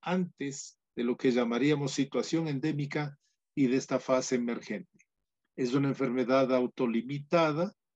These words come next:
que dura unas cuantas semanas, puede producir algunos cuadros graves y de lo que, de las series que teníamos hasta antes del mediados de mayo del dos mil veintidós, pues producía una letalidad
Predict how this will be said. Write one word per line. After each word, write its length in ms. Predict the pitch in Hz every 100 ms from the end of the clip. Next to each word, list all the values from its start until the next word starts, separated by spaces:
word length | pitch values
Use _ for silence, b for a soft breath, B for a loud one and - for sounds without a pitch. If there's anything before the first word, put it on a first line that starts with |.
| _
que 180 | - 113
dura 560 | 117 127 131 127 127 120 _
unas 300 | 120 113 104
cuantas 440 | - 131 113 131 -
semanas, 760 | 151 151 151 131 135 135 - _ _
puede 340 | - 143 170 160
producir 580 | 156 123 107 - 139 127
algunos 460 | 120 123 120 107
cuadros 500 | - 131 123 123 120
graves 640 | 131 143 143 135 131 - _ _
y 180 | - 135
de 140 | 131
lo 200 | 123 123
que, 340 | - 139 127 135
de 180 | 131 135
las 220 | 113 113
series 540 | - 202 156 113 107 -
que 160 | 120
teníamos 880 | - 120 123 160 123 123 131 - _ _
hasta 360 | 135 135 - 190
antes 420 | 170 170 156 143
del 380 | 131 117 117 117 _ _ _
mediados 580 | 120 117 156 185 156 147
de 100 | 151
mayo 480 | 143 139 123 127 120 _ _
del 180 | 120 110
dos 240 | 110 104
mil 200 | 165 151
veintidós, 760 | 147 147 143 135 131 127 - _ _
pues 240 | - 135 -
producía 520 | 135 127 120 110 135
una 260 | 127 123 120
letalidad 720 | 113 110 117 110 107 123 120